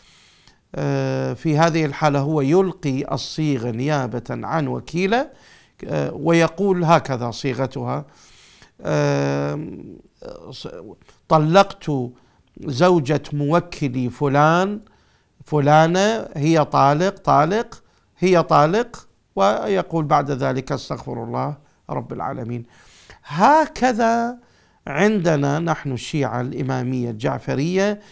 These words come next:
يكون الطلاق بالشروط اللي ذكرناها الآن. أما الطلاق اللي يحدث الآن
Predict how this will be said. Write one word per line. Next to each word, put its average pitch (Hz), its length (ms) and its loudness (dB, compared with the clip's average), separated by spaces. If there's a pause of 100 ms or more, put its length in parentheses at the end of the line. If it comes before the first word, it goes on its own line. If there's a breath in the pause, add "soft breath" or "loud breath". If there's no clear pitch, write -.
(220 soft breath)
يكون 165 800 0
الطلاق 123 920 -4 (340)
بالشروط 170 1300 -2
اللي 240 340 -4
ذكرناها 156 920 -2 (640 loud breath)
الآن. 139 600 0 (260)
أما 226 580 -2 (1600 soft breath)
الطلاق 165 520 2
اللي 151 220 -2
يحدث 160 380 -4
الآن 180 520 -2